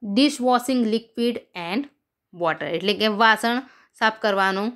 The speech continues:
અ, જે લિક્વિડ આવે છે તે અને પાણી. ફૂડ આઇટમ એટલે કે ખાવાનું જે વસ્તુ હોય છે એ very small pieces of apple. સફરજનના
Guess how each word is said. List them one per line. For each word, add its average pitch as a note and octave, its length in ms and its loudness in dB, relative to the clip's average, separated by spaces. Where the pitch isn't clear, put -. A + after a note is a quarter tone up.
અ, F#3 240 0
જે G3 160 0
લિક્વિડ F#3+ 380 0
આવે F3+ 220 2
છે F3+ 160 -4
તે A#3+ 300 2
અને G3 340 -6
પાણી. D#3 480 -2
ફૂડ D#4+ 240 6
આઇટમ G3 500 0
એટલે F#3+ 240 -6
કે G#3+ 500 -4
ખાવાનું A3+ 640 2
જે G3 200 -2
વસ્તુ F#3+ 360 -8
હોય F3 180 -2
છે F#3 160 -8
એ G#3 300 -6
very G#3 340 4
small C4 320 0
pieces G3 300 -4
of F3 140 0
apple. D3+ 400 -8
સફરજનના G#3 800 0